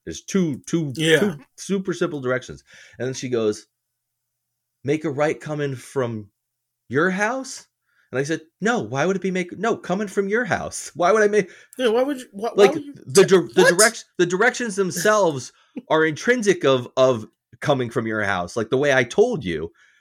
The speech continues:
Speaker 1: If I told you come
Speaker 2: Did
Speaker 1: from
Speaker 2: you,
Speaker 1: my house, they
Speaker 2: did you
Speaker 1: wouldn't
Speaker 2: not
Speaker 1: even
Speaker 2: think
Speaker 1: be th-
Speaker 2: I accounted for
Speaker 1: No, I
Speaker 2: you
Speaker 1: know.
Speaker 2: leaving your house?
Speaker 1: But I mean, if I said coming from my house, the directions wouldn't have even started the same. So it's just,
Speaker 2: <laughs>
Speaker 1: why would you think make, make from my, and I was like, "Why would you?"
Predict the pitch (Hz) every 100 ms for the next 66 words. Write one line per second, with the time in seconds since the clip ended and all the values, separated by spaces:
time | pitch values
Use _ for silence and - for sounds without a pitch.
0 | _ - 175 151 208 208 185 202 214 160
1 | 196 190 151 131 143 151 185 180 165 -
2 | 160 226 233 214 - 202 233 277 269 269
3 | 269 277 294 214 247 254 240 165 165 240
4 | 233 - 311 320 247 247 240 190 226 311
5 | - 240 - 220 226 208 180 226 233 180
6 | - 165 151 190 196 214 175 190 180 175
7 | 180 156 - - 254 294 320 156 117 -
8 | 127 101 82 - - 170 180 - 262 -
9 | - - - - 370 185 403 339 226 254
10 | 240 262 254 - 208 202 226 - 175 214
11 | 220 - _ - - 226 214 247 - -
12 | 160 - _ - 196 226 226 240 262 277
13 | 262